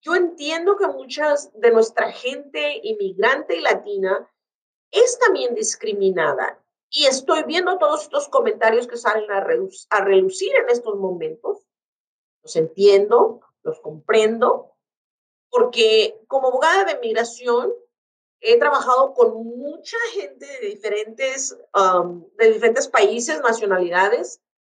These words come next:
Um, como inmigrante he sufrido de discriminación y entiendo que mucho, mucho del, de las experiencias de los afroamericanos,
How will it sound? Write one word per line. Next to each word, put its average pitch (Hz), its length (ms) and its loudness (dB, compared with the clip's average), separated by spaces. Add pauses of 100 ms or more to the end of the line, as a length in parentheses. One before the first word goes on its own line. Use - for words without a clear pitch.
(340)
Um, 190 480 -2
como 240 360 6
inmigrante 233 920 -2
he 226 260 6
sufrido 285 580 -6
de 240 100 0
discriminación 190 1120 -4 (120)
y 247 160 -8
entiendo 285 800 0
que 262 140 -2
mucho, 330 1000 0
mucho 415 500 2
del, 233 320 4 (640)
de 508 100 0
las 285 160 0
experiencias 302 760 0
de 311 80 2
los - 160 2
afroamericanos, 208 1080 -4